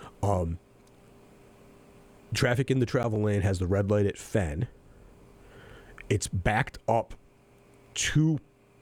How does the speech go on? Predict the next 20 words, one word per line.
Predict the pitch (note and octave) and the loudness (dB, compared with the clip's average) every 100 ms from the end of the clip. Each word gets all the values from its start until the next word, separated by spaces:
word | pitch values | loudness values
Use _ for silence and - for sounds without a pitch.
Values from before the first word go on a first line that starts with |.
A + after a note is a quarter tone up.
| - - - | -20 -8 0
the | A#2 | 2
intersection | C3 C3 - G2 - G2 | 4 2 0 -4 0 0
of | F#2 | 0
South | - B2 D#2+ E2 - - - - - - | 0 0 -2 -6 -10 -16 -20 -20 -20 -2
with | A2 A2 F#2 - - - | 2 4 2 -4 -20 -2
traffic | - G#2 G2 - | -2 0 -4 -4
stacked | - - A2 A2+ - | -2 0 0 0 0
now | G#2+ G2 F#2+ F#2 - | 2 2 2 0 0
on | F#2+ F2+ E2+ E2+ - - | 0 0 0 -4 -4 -2
Bank, | F2 E2+ | -2 -4
on | G2+ F2+ | -2 0
Park | C3+ C#3+ | 0 0
Place | - E2 E2 - | -2 -4 -4 -4
coming | F#2+ F2+ | -2 0
off | E2+ E2 | -2 -2
of | E2+ | 0
East. | B2+ D2+ - - - - - - - - - - - - | 0 0 -6 -10 -18 -20 -20 -20 -20 -20 -20 -20 -20 -6
The | D#3 F#2 | -2 0
light | D#2+ G#2 - | 2 0 0
changes. | - C3 A2+ E2 E2+ - - | 0 2 2 0 -2 -4 -6